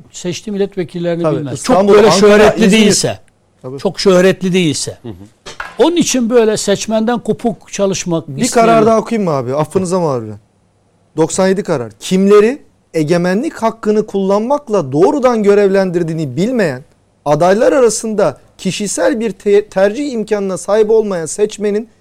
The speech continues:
Speaker 2: siyasal iradesi tezahür
Speaker 1: Tabii.
Speaker 2: etmemiştir. Anayasa Mahkemesi.
Speaker 1: Benim önerim şudur.
Speaker 3: Buyurun.
Speaker 1: Partiler tabii ki demokrasinin olmazsa olmaz. Ama esas demokrasinin olmazsa olmazı millettir, millet iradesidir.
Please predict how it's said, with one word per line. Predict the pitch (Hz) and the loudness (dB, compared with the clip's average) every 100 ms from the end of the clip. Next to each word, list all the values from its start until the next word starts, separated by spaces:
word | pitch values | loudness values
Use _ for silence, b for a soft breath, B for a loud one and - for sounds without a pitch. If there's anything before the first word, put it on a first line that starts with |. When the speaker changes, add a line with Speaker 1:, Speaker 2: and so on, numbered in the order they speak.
| _ | _
Speaker 2:
siyasal | - - 233 214 202 156 - | -10 0 2 4 0 -4 -2
iradesi | 196 202 185 170 - 214 | 0 2 0 -4 -6 -10
tezahür | 196 165 165 165 | -8 -8 -6 -6
Speaker 1:
Tabii. | 165 | -6
Speaker 2:
etmemiştir. | 127 113 - _ _ - | -8 -18 -20 _ _ -18
Anayasa | 151 - - | -16 -16 -16
Mahkemesi. | 156 262 | 0 2
Speaker 1:
Benim | 302 285 | 4 4
önerim | 277 277 277 208 | 4 6 4 2
şudur. | 262 196 151 - | 2 0 -2 -4
Speaker 3:
Buyurun. | 143 143 113 151 _ _ _ _ _ _ _ | 0 0 0 -6 _ _ _ _ _ _ _
Speaker 1:
Partiler | 165 160 190 208 196 | -2 -2 0 0 2
tabii | 233 214 | -2 -2
ki | 220 | -4
demokrasinin | 202 175 143 156 - 151 | -4 -4 -4 -8 -8 -6
olmazsa | 143 139 127 - 120 | -4 -4 -6 -8 -10
olmaz. | 113 107 - - _ _ _ _ _ - | -12 -14 -18 -20 _ _ _ _ _ -12
Ama | 131 185 - | -10 -10 -10
esas | - 233 - - | -8 -6 -6 -6
demokrasinin | 170 165 180 190 - | -8 -8 -10 -10 -8
olmazsa | 165 190 185 180 | -6 -6 -8 -8
olmazı | 170 170 151 | -6 -6 -4
millettir, | 156 160 175 180 - 135 | -4 -2 -4 -4 -8 -8
millet | 151 165 185 - | -4 -2 -4 -6
iradesidir. | 127 117 107 - - - | -12 -12 -16 -20 -20 -20